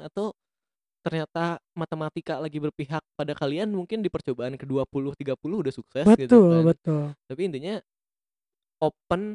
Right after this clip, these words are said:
Speaker 1: yourself untuk kegagalan.
Speaker 2: Betul.
Speaker 1: Ya kan?
Speaker 2: Jangan sampai merasa terpuruk banget.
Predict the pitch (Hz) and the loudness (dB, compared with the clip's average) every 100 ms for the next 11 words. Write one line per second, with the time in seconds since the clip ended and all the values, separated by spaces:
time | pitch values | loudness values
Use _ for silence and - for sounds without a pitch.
0 | 214 _ 131 131 127 - 117 135 - _ | -12 _ -4 -4 -4 -8 -8 -8 -12 _
1 | _ _ _ _ _ _ _ 147 139 151 | _ _ _ _ _ _ _ -10 -8 -8
2 | 123 120 113 101 101 _ 160 - 143 120 | -8 -8 -8 -12 -14 _ -2 -2 -4 -4
3 | - 107 92 95 98 _ - 165 165 165 | -10 -20 -20 -20 -20 _ 0 2 2 0
4 | 160 156 151 156 151 - - 175 - 240 | -2 -2 -2 0 -2 -4 -10 -8 -6 -4
5 | 254 254 262 190 151 | -2 -4 0 0 0